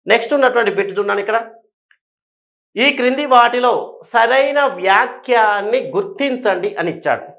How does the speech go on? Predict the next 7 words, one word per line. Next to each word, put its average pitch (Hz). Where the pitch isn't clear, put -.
"క్రింది 202
వాటిలో 208
సరైన 220
వ్యాఖ్యాన్ని 180
గుర్తించండి" 160
అని 175
ఇచ్చాడు. 107